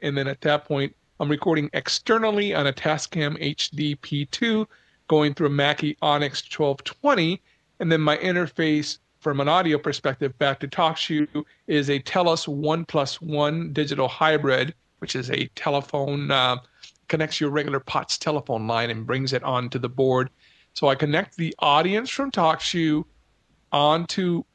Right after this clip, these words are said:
Adams and I conversation through Skype. I join those up and record at the highest quality possible. And of course, I have, uh, sound bites for O S ten that I use to play intros, outros, commercials, music, that kind of thing.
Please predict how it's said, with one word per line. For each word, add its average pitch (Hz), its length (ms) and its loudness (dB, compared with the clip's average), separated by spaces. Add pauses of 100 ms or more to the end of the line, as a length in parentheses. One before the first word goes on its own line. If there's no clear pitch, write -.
(240)
Adams 147 380 2
and 139 80 0
I 175 140 2
conversation 143 800 -4
through 135 140 -4
Skype. 185 420 0 (440)
I 131 120 -4
join 156 380 0
those 160 260 2
up 143 240 0 (160)
and 139 120 -2
record 135 400 -2
at 139 100 -6
the 139 60 -2
highest 135 340 0
quality 135 440 -2 (120)
possible. 147 720 2 (360)
And 147 200 0
of 131 100 -4
course, 135 240 -2
I 131 60 -2
have, 131 340 0
uh, 131 260 2 (480)
sound 156 380 0
bites 139 260 0
for - 200 -2
O 143 160 4
S 135 180 0
ten 147 400 -2 (280)
that 151 120 2
I 147 60 4
use 139 480 0
to - 120 -8
play 139 380 -2 (300)
intros, 143 500 0
outros, 139 580 0
commercials, 131 600 0
music, 123 420 -2
that 135 220 -4
kind 101 180 -10
of - 120 -12
thing. 143 120 -16